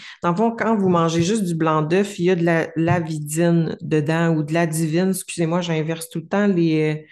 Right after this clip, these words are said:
les, les lettres, mais c'est de l'avidine, si je ne m'abuse. Puis c'est une protéine qui est contenue dans le blanc d'œuf, dans le fond. Puis, euh, souvent, le, le,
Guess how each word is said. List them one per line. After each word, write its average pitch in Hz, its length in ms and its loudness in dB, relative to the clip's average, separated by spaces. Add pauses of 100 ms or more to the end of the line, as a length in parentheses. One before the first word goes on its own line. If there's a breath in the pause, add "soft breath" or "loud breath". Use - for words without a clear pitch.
(380 loud breath)
les, 156 380 4
les 147 180 2
lettres, 180 280 0
mais 175 100 4
c'est 165 160 -4
de 151 100 -4
l'avidine, 151 800 -2
si - 260 -10
je 156 120 -2
ne 151 100 2
m'abuse. 165 640 0
Puis 202 180 0
c'est 185 520 -2
une 151 440 0
protéine 170 480 -2
qui 170 140 -4
est 165 80 -8
contenue 156 460 -2
dans 156 160 0
le 151 60 0
blanc 143 220 -2
d'œuf, 175 320 -4
dans 160 120 -2
le 156 40 -8
fond. 220 240 -4 (600 loud breath)
Puis, 175 360 0
euh, 143 460 0 (880)
souvent, 165 460 2
le, 156 360 2
le, 143 360 -2